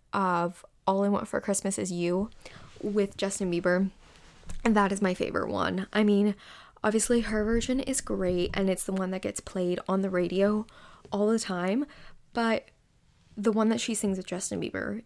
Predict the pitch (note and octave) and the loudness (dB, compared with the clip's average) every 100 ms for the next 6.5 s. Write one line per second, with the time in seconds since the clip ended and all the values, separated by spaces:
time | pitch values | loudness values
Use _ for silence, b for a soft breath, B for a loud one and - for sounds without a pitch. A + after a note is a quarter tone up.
0 | - G3+ - - _ _ _ _ _ _ | -6 -4 -4 -8 _ _ _ _ _ _
1 | - G#3+ - - - - - - b b | -2 0 0 -4 -6 -8 -10 -12 b b
2 | _ G#3 G#3 G3+ - - G3 F#3 - - | _ 0 0 0 -6 -6 -4 -4 -6 -4
3 | G#3+ G3 G3+ G3+ - A3 G#3 G#3 G#3+ G#3 | -4 0 0 0 0 2 2 0 -2 -2
4 | G3+ G3 G3 G3 B B B B G3 G3+ | -2 0 -2 -4 B B B B -6 -2
5 | G3+ - - G3 G3 G#3 G3 G3 F#3+ F#3+ | -2 -2 -2 -2 -2 -2 -4 -4 -2 -2
6 | - - G3 - - | -4 -4 -6 -6 -8